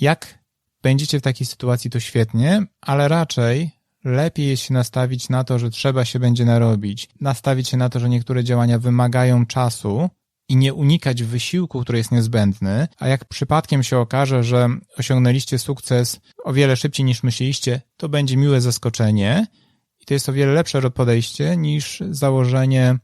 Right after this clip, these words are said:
„Okej, to teraz muszę szukać sposobu, który pozwoli mi zarobić milion dolarów w jeden dzień, dopóki go nie znajdę, no to stoję w miejscu”.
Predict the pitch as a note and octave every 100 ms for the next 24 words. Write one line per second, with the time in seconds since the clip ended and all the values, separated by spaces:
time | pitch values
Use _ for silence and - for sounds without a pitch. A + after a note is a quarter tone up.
0 | _ B2+ C3 C#3+ D3+ D3 - C3 A#2+ C#3
1 | C#3 C#3 - - _ _ C3+ C#3 C3 -
2 | B2+ A#2 A2+ A2 - - _ _ _ -
3 | B2+ - C3+ C3+ C3+ C3 - A#2+ A#2+ A2+
4 | B2+ B2 A#2+ A#2 A#2 A#2+ A#2 A2 - B2+
5 | B2+ B2 A#2 A2+ A2+ A2 G#2+ A2+ A2+ A2
6 | A2 B2 E3+ C#3+ B2 B2+ B2 A#2+ A#2 A2+
7 | C3+ C#3 B2+ A#2+ A2+ A2+ - _ _ -
8 | B2 B2 A2+ A2 G2 - -